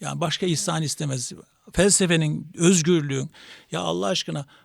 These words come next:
bu özgürlüğü bize, bize s-,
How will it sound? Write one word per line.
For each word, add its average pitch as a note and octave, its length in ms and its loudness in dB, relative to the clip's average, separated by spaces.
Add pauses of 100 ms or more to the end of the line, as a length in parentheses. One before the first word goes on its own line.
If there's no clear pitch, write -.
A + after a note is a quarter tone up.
(120)
bu - 100 -10
özgürlüğü F3+ 680 0
bize, D#3+ 440 -2
bize E3+ 380 -6 (260)
s-, - 360 -8